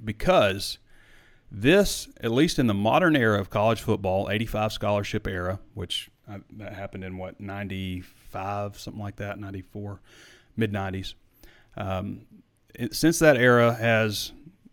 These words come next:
been in play, this is the most veteran Arkansas football team in modern era. They have twenty-five seniors on the roster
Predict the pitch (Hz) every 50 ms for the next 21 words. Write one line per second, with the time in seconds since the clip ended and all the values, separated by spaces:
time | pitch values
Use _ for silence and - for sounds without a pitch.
0 | - - _ _ 117 110 113 113 113 110 - - 113 107 104 104 101 98 110 127
1 | 127 - 143 123 110 107 101 98 110 104 104 101 101 101 - - - 101 101 101
2 | - - 98 95 92 95 107 127 - - 160 160 160 160 175 175 160 - _ _
3 | _ _ _ _ _ _ _ _ _ _ _ _ _ - 107 117 120 - 135 -
4 | - 131 127 - - 131 98 110 110 98 95 - - 101 98 98 95 95 95 104
5 | 127 - _ _ _ _ _ _ _ _ _ _ _ _ _ _ _ _ _ _
6 | _ - - - - - 107 107 101 101 101 104 101 95 95 95 95 - - -
7 | - - - - - - - - - - _ _ _ _ _ _ _ - 110 110
8 | 175 - - - - 131 143 175 175 - - 139 135 131 - - - 127 135 127
9 | 117 - 104 - 104 101 110 107 104 104 107 104 - - -